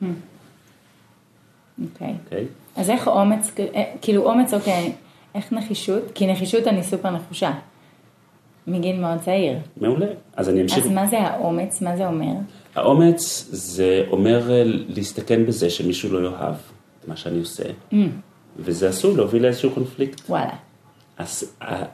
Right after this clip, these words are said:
Speaker 2: עצם ה-, להסכים להסתכן בזה, אני לא אומר לחפש את זה.
Speaker 1: הבנתי.
Speaker 2: הבנת? עבודה על החלטיות ועל הוצאה לפועל של דברים.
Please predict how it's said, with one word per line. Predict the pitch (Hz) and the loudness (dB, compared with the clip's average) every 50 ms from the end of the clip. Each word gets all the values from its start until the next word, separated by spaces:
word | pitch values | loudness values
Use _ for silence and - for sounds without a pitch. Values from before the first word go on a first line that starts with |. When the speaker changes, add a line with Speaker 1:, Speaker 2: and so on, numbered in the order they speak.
| - _ | -10 _
Speaker 2:
עצם | 120 117 113 - - 143 135 - | 2 2 2 4 4 4 4 4
ה-, | 69 95 98 90 71 | 4 4 4 4 4
להסכים | 90 98 95 92 95 92 92 - - - 131 127 | 4 4 6 6 6 6 4 2 2 4 6 8
להסתכן | 127 123 113 107 - - - - - - - 147 151 160 147 123 | 8 6 6 4 0 0 0 0 0 2 4 4 6 8 8 6
בזה, | 101 95 87 - 87 | 6 4 2 2 2
אני | 87 95 | 2 6
לא | 110 131 | 6 6
אומר | 147 156 143 | 6 6 6
לחפש | 135 120 - 120 - - 120 107 101 - - | 4 4 2 0 2 6 6 6 6 6 2
את | 95 - | 2 2
זה. | - - - - - - - - - _ _ _ _ _ | 2 0 -2 -2 -4 -12 -20 -20 -20 _ _ _ _ _
Speaker 1:
הבנתי. | - 175 - 135 123 123 135 131 - 151 - - - | -10 -6 -4 -4 -4 -4 -4 -8 -12 -16 -18 -14 -12
Speaker 2:
הבנת? | - - 87 113 147 151 - - - - _ _ _ _ _ _ _ _ _ _ - - - - - - - - - - - - - - _ _ _ _ _ | -8 -4 -2 -2 -2 -2 -6 -12 -20 -20 _ _ _ _ _ _ _ _ _ _ -20 -20 -20 -20 -20 -20 -20 -20 -20 -20 -20 -20 -20 -20 _ _ _ _ _
עבודה | - - 107 107 104 123 127 | -2 2 2 4 6 6 6
על | 139 127 | 6 6
החלטיות | - - 117 104 92 - - 107 90 90 95 117 160 156 - - | 4 6 4 4 4 4 2 2 4 6 6 6 6 4 0 0
ועל | 95 95 92 90 | 2 2 4 4
הוצאה | 90 87 - - - 95 | 2 2 2 2 2 4
לפועל | 104 104 101 - - 92 85 87 90 | 2 0 0 0 0 2 2 2 0
של | 87 - - 82 82 | -2 -2 -2 -2 -2
דברים. | 80 - - 85 80 85 82 85 117 143 156 | -4 -6 -8 -8 -4 -2 -2 -2 0 -2 -4